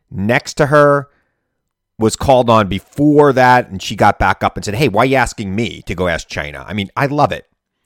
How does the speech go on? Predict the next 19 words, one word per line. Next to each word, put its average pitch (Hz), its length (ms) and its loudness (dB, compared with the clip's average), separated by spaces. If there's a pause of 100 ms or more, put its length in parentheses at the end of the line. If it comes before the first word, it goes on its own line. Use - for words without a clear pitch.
(580)
This 160 280 2
is, 185 140 -12
you 151 80 0
know, 127 160 2
every 180 280 4
reporter 135 560 4
in 110 160 0
that 104 180 0
room 98 240 -2
should 92 200 -10
take - 180 -8
a 95 40 -4
lesson 123 460 -2
from 113 220 -6
her. 87 420 2 (680)
Call 185 400 6
this 165 260 0
guy 139 380 4
out 104 440 4